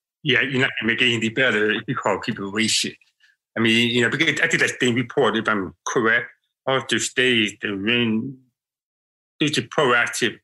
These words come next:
effort to make a police department better after a viral shooting, the department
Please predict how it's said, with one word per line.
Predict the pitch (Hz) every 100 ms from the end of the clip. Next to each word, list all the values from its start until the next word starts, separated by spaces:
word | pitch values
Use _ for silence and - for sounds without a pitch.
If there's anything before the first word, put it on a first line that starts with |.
| 131
effort | 139 - 107 90 - -
to | 104 104 107 101 _ _ _ _
make | 147 147
a | 123
police | 135 127 117
department | 113 - 123 92 92 85 _
better | 131 131 98 - - _ -
after | 131 123 - 101
a | 101 98 107 104 95 - _ -
viral | 95 92 113 110 95
shooting, | - - 113 - - _ _ _ _ -
the |
department | 143 165 156 135 117 107 117